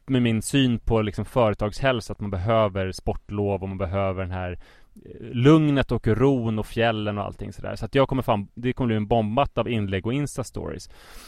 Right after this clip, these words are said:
Och då har hon, eh, gjort det genom att hon har skrivit, alltså hon har bes-,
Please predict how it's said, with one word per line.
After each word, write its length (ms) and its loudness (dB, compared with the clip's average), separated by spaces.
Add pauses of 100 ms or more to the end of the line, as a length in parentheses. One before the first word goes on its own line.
(160)
Och 160 -12
då 100 8
har 100 10
hon, 200 2 (120)
eh, 200 4
gjort 280 2
det 100 2
genom 160 2
att 100 0
hon 80 0
har 40 0
skrivit, 720 0
alltså 160 2
hon 40 6
har 60 4
bes-, 280 -2